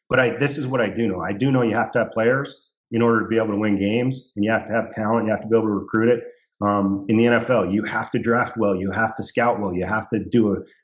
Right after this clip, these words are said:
great job in personnel in order to really win games. And, and so that piece of it's not gonna change. And, but, you know, you might change a little bit about how you look at it, you know, and, and how you project players and,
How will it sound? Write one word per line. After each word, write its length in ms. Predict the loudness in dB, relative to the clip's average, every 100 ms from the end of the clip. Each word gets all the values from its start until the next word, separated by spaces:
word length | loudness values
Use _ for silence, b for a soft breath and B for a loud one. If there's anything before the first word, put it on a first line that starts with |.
| _
great 220 | 0 0
job 240 | 2 2 2
in 160 | 2
personnel 480 | 0 0 0 0 0
in 140 | 2
order 200 | 2 2
to 80 | 0
really 540 | 2 2 4 2 0 -6 _ _ _ _ _ _
win 200 | 2 2
games. 480 | 2 0 -2 -4 -4
And, 200 | -4 -4 -4
and 160 | -2 0
so 400 | 2 2 0 B B -2
that 320 | 0 0 -2
piece 260 | -2 0 2
of 100 | 0
it's 160 | 0
not 200 | 0 2
gonna 160 | 0 0
change. 480 | 0 2 2 0 -4 -14 _ _ 0
And, 520 | 2 2 2 -2 -4 -18 _ _
but, 260 | 0 2 2
you 100 | 4
know, 100 | 4
you 140 | 4
might 200 | 2 0
change 280 | -2 0 0
a 60 |
little 160 | 0 2
bit 120 | 2
about 320 | 0 -2 -2
how 80 | 0
you 180 | 0 2
look 220 | 0 -2
at 180 | -6 -6
it, 140 | -8 -10 _
you 140 | -2 0
know, 240 | 2 0
and, 300 | 0 -2 -4
and 200 | -2 0
how 120 | 2
you 180 | 4 4
project 480 | 4 0 2 0 -2
players 460 | 0 2 2 0 0
and, 200 | -2